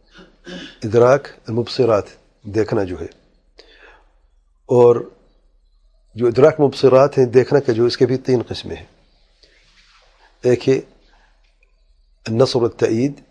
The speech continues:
جیسا کہ اللہ تعالیٰ کا ارشاد ہے، "إنني معكم أسمع وأرى،" اور الاحاطہ والعلم، جیسا کہ اللہ تعالیٰ کا ارشاد ہے، "إن الله نعم ما يعظكم به،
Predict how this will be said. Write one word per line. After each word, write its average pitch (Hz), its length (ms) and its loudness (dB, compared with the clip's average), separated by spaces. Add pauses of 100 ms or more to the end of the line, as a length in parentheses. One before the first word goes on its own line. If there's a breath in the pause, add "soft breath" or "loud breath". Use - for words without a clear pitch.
(340)
جیسا 117 300 0
کہ 110 120 -4
اللہ 107 120 -2
تعالیٰ 107 340 -4
کا 123 60 -8
ارشاد 123 320 -4
ہے، 113 120 -6
"إنني 123 280 -2
معكم 113 380 -2
أسمع 107 240 -8
وأرى،" 120 380 0 (1200 soft breath)
اور 117 320 2 (300)
الاحاطہ 123 440 0
والعلم، 120 460 0
جیسا 110 240 -8
کہ 113 100 -6
اللہ 110 120 -2
تعالیٰ 107 320 -6
کا 107 60 -8
ارشاد 123 360 -2
ہے، 120 160 -6 (760 soft breath)
"إن 120 120 -2
الله 113 460 -2
نعم 123 160 0
ما 113 60 2 (300)
يعظكم 117 500 -4
به، 120 200 -6